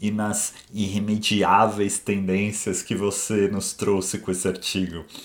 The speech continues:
Em especial, como fazer com que a tecnologia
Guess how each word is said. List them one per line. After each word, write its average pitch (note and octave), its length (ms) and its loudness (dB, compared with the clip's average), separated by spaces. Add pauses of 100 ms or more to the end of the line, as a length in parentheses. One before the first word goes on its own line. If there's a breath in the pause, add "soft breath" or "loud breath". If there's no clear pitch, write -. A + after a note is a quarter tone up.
(160 loud breath)
Em A2 100 2
especial, G2 920 0 (460 loud breath)
como F3 280 4
fazer G#2 600 0
com G2 160 -6
que G2 320 -8
a F#2 120 -4
tecnologia F2+ 1120 -4